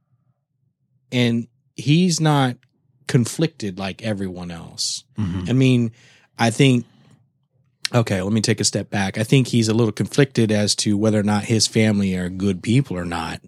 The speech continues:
Speaker 1: uh, and, and ultimately makes a <laughs> decision, uh,
Speaker 2: Sure.
Speaker 1: to not
Speaker 2: Yeah,
Speaker 1: be part
Speaker 2: he
Speaker 1: of
Speaker 2: does.
Speaker 1: that.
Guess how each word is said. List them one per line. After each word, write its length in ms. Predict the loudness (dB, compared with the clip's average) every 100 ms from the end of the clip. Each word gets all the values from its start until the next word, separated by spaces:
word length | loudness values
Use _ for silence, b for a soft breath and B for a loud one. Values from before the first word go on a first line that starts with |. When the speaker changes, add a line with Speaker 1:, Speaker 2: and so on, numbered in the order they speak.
| _ _ _ -14
Speaker 1:
uh, 420 | -8 -8 -8 -10 -10
and, 220 | -4 -4
and 200 | -2 -4 0
ultimately 540 | 0 2 -2 -4 -6
makes 280 | -6 -6 -8
a 40 |
<laughs> 20 |
decision, 760 | -4 0 0 2 0 -2 -6 -12 B B B B
uh, 40 |
Speaker 2:
Sure. 380 | -6 -2 -2 -2
Speaker 1:
to 100 | -2
not 140 | 0 2
Speaker 2:
Yeah, 160 | 2
Speaker 1:
be 40 | 4
part 200 | 4 6
Speaker 2:
he 60 |
Speaker 1:
of 40 | 4
Speaker 2:
does. 80 | 2
Speaker 1:
that. 200 | 0